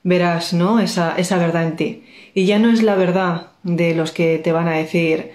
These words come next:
eh, no será la verdad del que hable mismo, sino el que sea capaz de hablar y que te conmueva de tal manera que tú mismo no puedas ver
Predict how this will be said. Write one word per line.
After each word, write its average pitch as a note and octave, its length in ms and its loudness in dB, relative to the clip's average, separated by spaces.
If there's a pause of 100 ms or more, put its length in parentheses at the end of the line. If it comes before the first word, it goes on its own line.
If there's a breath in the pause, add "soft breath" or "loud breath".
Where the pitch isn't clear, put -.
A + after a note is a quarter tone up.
(420 loud breath)
eh, D#3+ 720 0
no G3 160 2
será A3 160 2
la G#3 80 2
verdad F#3 280 2
del F3 180 0
que E3+ 140 0
hable E3+ 220 0
mismo, E3+ 440 0
sino F3 420 2
el E3+ 200 0
que F3 160 0
sea G#3 280 -2
capaz G3 300 0
de F3+ 80 0
hablar E3+ 420 -2 (360 loud breath)
y F3+ 100 0
que F3+ 140 0
te E3+ 200 -2
conmueva E3+ 580 2
de D#3+ 100 0
tal F3 180 0
manera E3+ 480 0
que F3 120 0
tú G#3 180 0
mismo G3+ 680 0
no F3 240 0
puedas E3+ 340 0
ver F3 320 0